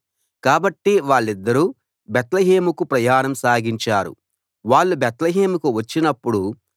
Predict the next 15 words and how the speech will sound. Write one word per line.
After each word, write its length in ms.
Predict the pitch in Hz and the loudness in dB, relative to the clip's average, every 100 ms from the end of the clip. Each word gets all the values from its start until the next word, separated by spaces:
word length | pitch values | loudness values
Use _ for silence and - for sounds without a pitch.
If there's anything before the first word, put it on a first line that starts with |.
| _ | _
ఆ 140 | 117 | 0
ఊరు 340 | 117 110 151 202 | 2 0 2 2
వారంతా 640 | 185 170 156 147 - 156 - | 4 2 2 -4 -2 -2 -2
ఎంతో 380 | - 110 143 - | -8 -4 -4 -2
ఆసక్తిగా 640 | 104 113 120 - 120 110 135 | -4 -2 -8 -6 -4 0 0
గుమిగూడారు. 840 | 117 113 113 101 110 104 98 87 - _ _ _ _ - | 0 -6 -4 -2 0 0 0 -4 -14 _ _ _ _ -10
ఊరి 300 | 107 139 226 | 0 2 2
స్త్రీలు, 600 | - 180 185 175 135 165 - _ _ | -4 -2 0 2 0 -2 -8 _ _
"ఈమె 280 | 131 135 127 | -2 2 2
నయోమి 520 | 110 107 113 135 143 | 0 0 2 4 2
కదా" 360 | 143 131 139 165 - | 0 0 2 2 0
అని 120 | 151 | -2
చెప్పుకున్నారు. 800 | 139 127 - 117 113 101 92 82 - _ - | -2 -6 -8 -6 -2 0 -2 -4 -16 _ -4
అప్పుడు 300 | 123 - 143 | -4 0 0
నయోమి, 680 | 127 113 131 214 175 160 220 | 2 2 2 2 2 0 -2